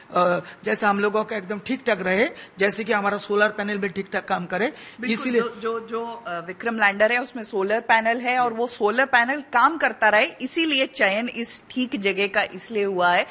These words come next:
Speaker 2: कि वहीं पर सूरज की रोशनी सबसे
Speaker 1: This is
Speaker 2: पहले
Speaker 1: one of the
Speaker 2: गिरती है।
Speaker 1: reasons, there are बहुत, बहुत सारे reason है, तो इसीलिए हम लोग वही जगह चुन लिया है। देखिए, ये जगह में land करना कोई आसान बात नहीं है, इसीलिए देखिए, हम लोग India ये पहले बार कर रहा है और उसी जगह सिर्फ land ही नहीं कर रहा, roving करना,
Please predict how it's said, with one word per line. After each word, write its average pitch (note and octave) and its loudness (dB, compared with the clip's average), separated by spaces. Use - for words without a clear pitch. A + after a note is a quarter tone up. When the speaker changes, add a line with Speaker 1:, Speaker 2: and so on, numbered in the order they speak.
Speaker 2:
कि A#3 -4
वहीं A3 0
पर B3+ 4
सूरज G#3+ 0
की C4 -4
रोशनी G3+ -2
सबसे A3+ 0
Speaker 1:
This - 0
is F#3 6
Speaker 2:
पहले G3 4
Speaker 1:
one G#3 2
of A3+ 4
the F#3+ -2
Speaker 2:
गिरती G3 2
है। F3 -2
Speaker 1:
reasons, C#4+ -4
there A#3 0
are G3+ -2
बहुत, G3 0
बहुत F#3 -2
सारे F3 -4
reason E3 -6
है, E4 -4
तो - -12
इसीलिए A3+ 0
हम G#3 2
लोग C4+ 0
वही C#4+ 2
जगह B3+ -2
चुन G3 -6
लिया F3 -2
है। C#4 -2
देखिए, F3+ -2
ये E3+ -4
जगह F#3 -2
में G#3 -6
land E3+ -6
करना G3 -8
कोई F3+ -8
आसान E3 -6
बात D#3+ -10
नहीं E3 -6
है, B2+ -12
इसीलिए A3+ 0
देखिए, F#3 0
हम E3 -2
लोग B3+ 4
India G3+ -2
ये G#3 -2
पहले F3+ 0
बार F3 -2
कर F3 -6
रहा E3+ -2
है E3 -2
और E3+ -4
उसी G3+ -4
जगह A#3+ 0
सिर्फ A#3+ -6
land F#3+ 0
ही D#4+ 2
नहीं D#4 0
कर C#4 0
रहा, B3 0
roving F#3+ -2
करना, E3+ -4